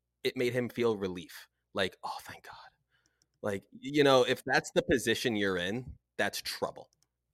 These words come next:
You should be jumping for joy. You should be joining your team in the corner near the flag. You should be going crazy. You just won it at home with two stoppage time goals. If you're not celebrating then, when are you gonna celebrate?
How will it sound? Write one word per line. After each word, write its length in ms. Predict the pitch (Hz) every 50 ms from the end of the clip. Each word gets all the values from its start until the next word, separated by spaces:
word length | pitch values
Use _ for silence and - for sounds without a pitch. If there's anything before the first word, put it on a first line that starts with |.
| _ _ _ _ _ _ _ _
You 180 | - 123 135 143
should 260 | 139 - - 143 123
be 340 | 127 120 113 107 101 90 - _ - - - _ _ _ _ _ - 123 -
jumping 560 | - - - 123 123 131 143 - 147 143 139
for 160 | 139 - 139 120
joy. 400 | 104 95 104 98 98 98 95 95
You 260 | 98 95 95 107 107
should 160 | - - 110
be 100 | 107 101
joining 460 | 95 90 - 101 113 127 131 143 143 135
your 100 | 131 120
team 440 | - - - 98 90 92 92 95 95 - -
in 100 | 107 104
the 80 | 104
corner 400 | - - - - 127 117 113 113 117
near 160 | 110 104 101
the 80 | 107 104
flag. 520 | - - 98 90 87 92 92 90 85 92 -
You 140 | 101 110 120
should 220 | - - 135 113
be 160 | 110 113 101
going 340 | 92 107 101 101 98 95 87
crazy. 680 | - - - - - - 175 170 135 123 120 101 85 85
You 220 | 80 90 107 131 147
just 180 | 139 156 131 117
won 200 | 110 120 131 135
it 100 | 120 - 110
at 180 | 120 123 117
home 260 | 120 123 117 120 127
with 140 | 123 98 - -
two 160 | - 127 123
stoppage 440 | - - 101 95 110 - 117 - -
time 220 | 113 104 101 101
goals. 380 | 95 95 92 101 117 131 - - _ _ _ _ _ _ _ _ _ _ _ -
If 120 | - 120 -
you're 100 | 139 151
not 160 | 160 147 131
celebrating 480 | - 135 127 120 113 117 113 104 107 101
then, 200 | 104 107 107 101
when 120 | 98 98
are 40 | 98
you 60 | 95
gonna 140 | 92 87 85
celebrate? 420 | - - 80 78 78 78 76 76